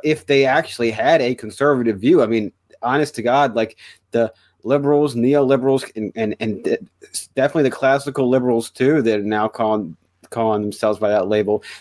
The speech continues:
they are absolutely, I mean, if you have that word in your, in, in your self-identifier, you are absolutely one hundred percent, um, for, uh, you know, maximum empowerment and aid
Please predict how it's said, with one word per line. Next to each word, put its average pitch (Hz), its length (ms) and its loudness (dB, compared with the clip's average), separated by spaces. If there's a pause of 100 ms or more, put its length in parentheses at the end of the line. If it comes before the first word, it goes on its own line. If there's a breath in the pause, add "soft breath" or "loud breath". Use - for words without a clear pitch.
(100)
they 127 240 0
are 120 220 2
absolutely, 117 1120 0
I 104 100 2
mean, 110 160 0
if - 120 -10
you 135 80 0
have 135 240 -2
that 127 220 0
word 123 280 2
in 117 140 2
your, 123 260 0 (160)
in, 113 240 -4
in 120 140 -6
your 131 320 0 (380 loud breath)
self-identifier, 120 1160 0
you 127 120 0
are 123 120 0
absolutely 120 600 0
one 120 240 0
hundred 120 340 -4
percent, 117 460 -4
um, 104 320 -2 (100)
for, 104 340 -2 (400)
uh, 107 280 0 (200)
you 113 120 -4
know, 95 320 -4
maximum 117 720 -2
empowerment 110 760 -2
and 98 220 -6
aid 113 280 2